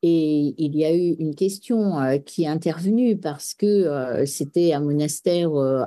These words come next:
atypique. Mais en même temps, euh,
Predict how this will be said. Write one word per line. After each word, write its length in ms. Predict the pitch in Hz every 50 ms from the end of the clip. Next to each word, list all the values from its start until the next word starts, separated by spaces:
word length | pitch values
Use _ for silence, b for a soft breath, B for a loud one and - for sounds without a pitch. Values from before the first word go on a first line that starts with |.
| - -
atypique. 720 | 160 165 - - 220 202 - - 294 - - - - 160 147 147 165 b b b b b b b b b b -
Mais 340 | 175 190 208 220 226 220 -
en 120 | 196 190 185
même 260 | 185 175 175 180 180
temps, 400 | - 277 339 381 370 339 262 196 170
euh, 380 | 160 156 147 143 147 147 151